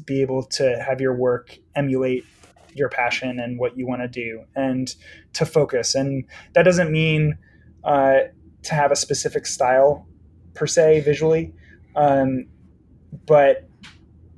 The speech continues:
to have a reason why you're doing it. You know, like, the reason why I do it is because I wanna have a conversation with these people and represent them in a portrait and make that feel really intimate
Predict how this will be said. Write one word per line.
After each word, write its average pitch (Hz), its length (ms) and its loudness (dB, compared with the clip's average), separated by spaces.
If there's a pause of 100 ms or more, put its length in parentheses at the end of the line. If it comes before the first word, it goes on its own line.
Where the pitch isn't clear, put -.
(200)
to 151 520 2
have 156 320 4
a 160 140 6
reason 156 480 0
why 151 160 6
you're 147 200 2
doing 139 340 -2
it. 110 280 -10
You 143 120 -8
know, 139 180 4
like, 143 160 6
the 151 80 2
reason 151 260 2
why 151 220 2
I 143 60 4
do 143 200 0
it 143 100 4
is 139 220 2
because - 880 -2 (600)
I 147 60 0
wanna 139 200 2
have 147 140 2
a 147 60 4
conversation 139 540 -2
with 135 80 -4
these 135 140 -8
people 135 300 -4
and 131 100 -2
represent 127 460 -4
them 131 160 -2
in 123 80 -8
a 117 40 -10
portrait 123 560 -4 (360)
and 127 260 -6
make 127 200 -6
that 131 180 -2
feel 135 160 0
really 131 260 -2
intimate 127 420 -10